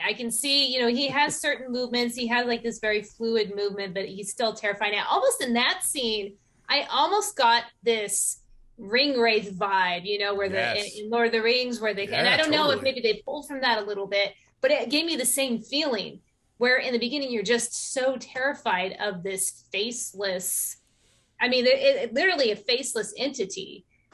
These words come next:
Speaker 1: But
Speaker 3: Yeah.
Speaker 1: I, I feel like he's, and, but you know that he's calculating, 'cause when he pauses at the door and comes back for the kid, you're like, "Okay, this is not just some,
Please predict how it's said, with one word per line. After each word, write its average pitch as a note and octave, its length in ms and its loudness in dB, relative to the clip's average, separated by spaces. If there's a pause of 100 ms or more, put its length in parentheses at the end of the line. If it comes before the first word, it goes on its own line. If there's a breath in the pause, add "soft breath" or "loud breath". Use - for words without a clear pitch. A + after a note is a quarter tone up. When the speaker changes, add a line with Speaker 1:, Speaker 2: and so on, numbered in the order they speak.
Speaker 1:
But G#3+ 240 2
Speaker 3:
Yeah. G3+ 100 0 (280)
Speaker 1:
I, C4 60 2
I C#4 80 0
feel C#4+ 180 -2
like G#3+ 160 2
he's, A3 380 -4
and, A3 200 -2
but A3 240 -2
you A#3+ 100 0
know A#3 180 4
that C4 80 0
he's A3+ 300 -4
calculating, A#3 500 0
'cause - 120 -8
when G3+ 100 -6
he F#3+ 80 -6
pauses A3+ 420 0
at G3 100 -2
the F#3 60 -10
door G3+ 340 0
and F#3 160 -4
comes F#3 200 -10
back G3 300 -2
for F#3+ 60 -16
the - 80 -20
kid, F3+ 480 -4 (320)
you're F#3+ 100 -6
like, G3 100 -6
"Okay, F#3+ 420 -4
this A#3+ 200 0
is D#4 180 -6
not A3+ 340 0
just G#3 280 -4
some, G3 540 -4